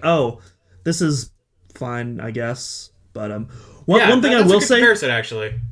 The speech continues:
Speaker 1: one thing I will say with that final area, while I think, um, while I think those two themes, um, kinda miss the mark, the, uh, the Torian, uh, arrangement that they put in there when the, um, when the Metroids start hatching,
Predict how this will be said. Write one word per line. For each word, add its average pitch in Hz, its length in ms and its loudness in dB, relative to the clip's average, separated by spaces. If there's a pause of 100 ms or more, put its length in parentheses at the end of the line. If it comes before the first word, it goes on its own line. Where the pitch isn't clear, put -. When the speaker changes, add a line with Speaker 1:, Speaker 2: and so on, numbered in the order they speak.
(240)
Speaker 1:
one 180 340 4
thing 247 200 0
I 220 120 4
will 151 280 4
say 147 240 0
with 139 140 2
that 135 160 -4
final 135 320 -4
area, 131 220 -2
while 139 180 2
I 147 60 4
think, 202 340 -2
um, 117 500 -4 (160)
while 139 160 0
I 147 40 0
think 156 240 0
those 123 240 -4
two 180 180 -2
themes, 175 340 -2 (420)
um, 143 520 -2
kinda 156 220 -2
miss 160 240 -4
the 165 80 -2
mark, 147 360 -2 (320)
the, 151 220 4
uh, 135 220 2
the 139 140 2
Torian, 175 920 4
uh, 131 220 2
arrangement 123 560 -2
that - 120 -4
they 131 120 0
put 151 220 0
in 135 100 2
there 120 200 -2
when 127 280 -2
the, 135 180 2
um, 120 240 -4
when 135 120 -2
the 127 60 0
Metroids 139 440 -2
start 117 220 -8
hatching, 139 480 -6